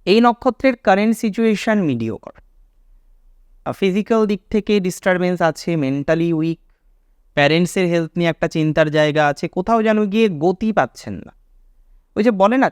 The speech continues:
চলছে আর দৌড়ানো, এর মধ্যে একটা বিস্তর তফাৎ থাকে, বোঝেন নিশ্চয় আপনারা। তো আমি বলবো পূর্ব ভাদ্রপদর জীবনটা যেন চলছে, তাতে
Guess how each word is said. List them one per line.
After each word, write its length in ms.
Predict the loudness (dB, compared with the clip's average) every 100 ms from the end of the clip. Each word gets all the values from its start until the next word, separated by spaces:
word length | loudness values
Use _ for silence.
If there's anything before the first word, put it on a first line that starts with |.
| -2
চলছে 540 | -2 0 0 -2 -2
আর 140 | 0 0
দৌড়ানো, 580 | -2 0 2 0 0
এর 120 | -4 -2
মধ্যে 160 | -2
একটা 160 | -4 -4
বিস্তর 420 | -4 -4 0 0
তফাৎ 360 | 0 -2 -2 -6
থাকে, 280 | -8 -8 -12 -10 -4
বোঝেন 260 | -2 0
নিশ্চয় 340 | 0 -2 -4 -4
আপনারা। 360 | -4 -8 -10 -16 _ _ _ _ _ _
তো 180 | 2 4
আমি 260 | 2 0 0
বলবো 280 | 0 0
পূর্ব 380 | -4 -4 -2 -2
ভাদ্রপদর 640 | 0 0 -2 -2 -2 -2
জীবনটা 560 | -6 -6 -2 0 0 -2
যেন 220 | -2 -4
চলছে, 560 | -6 -2 0 -2 -8 -20 _ _ _ _ _ _ _ _ _ 0
তাতে 460 | 2 4 2 0